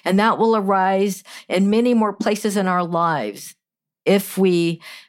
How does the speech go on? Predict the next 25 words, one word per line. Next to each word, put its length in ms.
don't 420
keep 260
that 180
in 160
check, 540
if 280
we 140
don't 520
realize 500
what's 220
happening 560
there 260
with 240
that, 420
and 220
if 160
we 100
don't 360
try 180
to 80
cultivate 520
the 120
opposite 480
of 160
it. 200